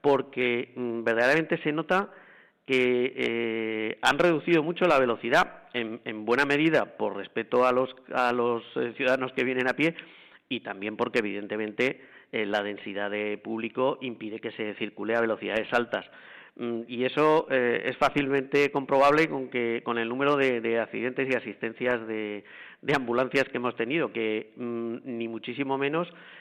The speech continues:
eh, es comparativamente parecida a la que tenemos en un fin de semana normal.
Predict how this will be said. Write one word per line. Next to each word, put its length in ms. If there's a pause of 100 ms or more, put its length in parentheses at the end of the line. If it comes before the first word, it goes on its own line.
(220)
eh, 960
es 220
comparativamente 1400
parecida 540
a 40
la 100
que 100
tenemos 480
en 140
un 200
fin 180
de 100
semana 480
normal. 380